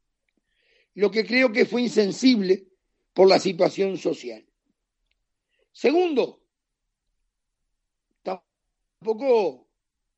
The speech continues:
no tener la cadena no significa el fin del mundo. Yo tuve muchísimos años sin cadena de televisión. Y el mundo continuaba, vuelvo a repetir,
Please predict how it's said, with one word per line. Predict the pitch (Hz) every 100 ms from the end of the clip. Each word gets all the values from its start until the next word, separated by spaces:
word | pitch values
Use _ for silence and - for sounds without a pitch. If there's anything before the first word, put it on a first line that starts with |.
| _ _ -
no | 214
tener | 214 226
la | 214
cadena | 190 190 220 214
no | 196
significa | 180 165 165 185 165 117 - _ _ _ _ _ _
el | -
fin | - 190
del | 190
mundo. | 320 214 104 _ _ _ _ _ _
Yo | 254
tuve | 233 202 147 127 _ _ _ _ _ _ _ _ _ _ _ _ _ _ -
muchísimos | 180 294 202 214 202
años | 262 165 120
sin | 123
cadena | 127 131 135 127
de |
televisión. | 120 131 123 110 98 _ _ _ _ _ _ _ _ _ _ _ _ _ _ _ _ _ _ _ _ _ _ -
Y | 151
el |
mundo | 180 254 220 151
continuaba, | 156 165 226 185 110 - -
vuelvo | 190 233
a |
repetir, | 202 156 202 135 90